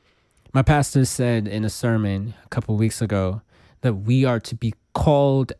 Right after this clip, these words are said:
out as the church. The root meaning of church translates to ecclesia. That means called out. So when you go to a church, you're not going to a church, you're going to called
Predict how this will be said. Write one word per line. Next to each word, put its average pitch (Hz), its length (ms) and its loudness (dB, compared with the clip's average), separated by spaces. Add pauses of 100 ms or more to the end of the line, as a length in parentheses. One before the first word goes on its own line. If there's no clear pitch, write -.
(220)
out 117 540 -2 (1000)
as 123 200 0
the 127 100 0
church. - 800 -2 (600)
The 123 100 2
root 135 360 4 (140)
meaning 131 480 4
of - 240 -4
church - 720 -4 (880)
translates 131 720 0
to 117 320 -2 (100)
ecclesia. 117 920 -2 (480)
That 127 340 0
means 123 680 0 (120)
called 120 480 2 (160)
out. 113 300 -2 (1200)
So 151 180 4
when 135 160 4
you 185 160 4
go 175 220 2
to 151 240 0
a - 20 2
church, 131 400 -2
you're 123 80 4
not 127 300 2
going 131 360 2
to 110 200 -4
a 101 40 0
church, - 380 -4
you're 120 80 0
going 123 400 0
to 120 160 -4
called 117 500 -2